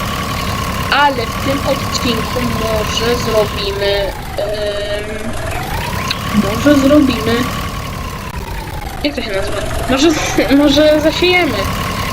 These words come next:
Jezus, mi się tak myli, ja już dawno nie grałem w farminga, bo to było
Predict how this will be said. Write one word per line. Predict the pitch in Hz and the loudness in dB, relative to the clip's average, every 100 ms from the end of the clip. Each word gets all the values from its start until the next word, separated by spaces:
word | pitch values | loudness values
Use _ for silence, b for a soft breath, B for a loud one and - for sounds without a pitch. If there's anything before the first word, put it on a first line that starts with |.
| - | 2
Jezus, | 240 240 226 | 4 4 4
mi | 240 | 4
się | 254 | 2
tak | 262 262 - 247 | 2 0 2 4
myli, | 247 240 240 | 4 4 4
ja | 226 | 2
już | 226 | 4
dawno | 247 240 233 208 | 2 2 0 -2
nie | 202 | 0
grałem | 202 226 214 | 2 2 2
w | - - | -2 0
farminga, | 196 190 208 196 190 180 | 0 0 -2 0 0 0
bo | |
to | 185 | 0
było | 190 | -2